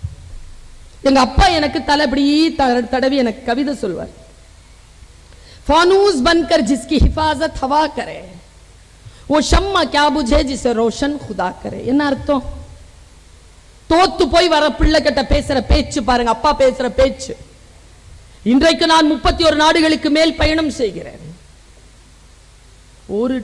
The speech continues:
டிக்கெட்டும் என் சொந்த செலவுல வாங்குறதில்ல. எல்லாம் பிசினஸ் கிளாஸ் டிக்கெட். இப்போ தேனிக்கு வந்துட்டு போறது கூட அவரு தான் கொடுக்குறாரு காசு. இந்த ஆளுமையான ஒரு,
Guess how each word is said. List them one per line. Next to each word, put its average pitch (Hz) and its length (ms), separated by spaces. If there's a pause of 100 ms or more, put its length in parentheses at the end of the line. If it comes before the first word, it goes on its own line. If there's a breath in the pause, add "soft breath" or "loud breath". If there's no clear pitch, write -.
டிக்கெட்டும் 269 460
என் 220 160
சொந்த 226 180 (100)
செலவுல 196 380
வாங்குறதில்ல. 208 460 (1600)
எல்லாம் 240 320
பிசினஸ் 214 380
கிளாஸ் 233 280
டிக்கெட். - 360 (1500)
இப்போ - 180 (160)
தேனிக்கு 262 480
வந்துட்டு 247 300 (100)
போறது 226 300 (100)
கூட 262 120 (320)
அவரு 214 240
தான் 220 140
கொடுக்குறாரு 214 380 (100)
காசு. - 240 (4000)
இந்த 330 180 (180)
ஆளுமையான 392 560 (160)
ஒரு, 320 120